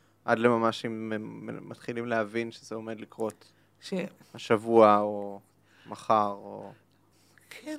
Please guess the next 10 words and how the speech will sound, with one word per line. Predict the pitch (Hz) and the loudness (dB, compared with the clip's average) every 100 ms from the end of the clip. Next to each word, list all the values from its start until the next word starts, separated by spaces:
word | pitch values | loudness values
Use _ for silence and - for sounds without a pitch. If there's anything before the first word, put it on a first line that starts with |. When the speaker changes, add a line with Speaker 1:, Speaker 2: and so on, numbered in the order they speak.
| 294 | -8
Speaker 2:
אבל | |
זה | 240 220 | 2 8
איזה | 226 202 | 8 8
רצף, | 202 254 285 - 233 202 | 4 2 -2 2 2 2
אני | 208 202 | 2 4
לא | 196 | 6
יודעת | 214 254 254 | 6 6 2
לציין | 247 - - 202 202 202 | -4 -4 2 4 6 6
הבדל | 202 190 190 190 | 4 4 4 4
מסוים. | 185 185 - 190 180 185 | 0 -2 -2 2 4 4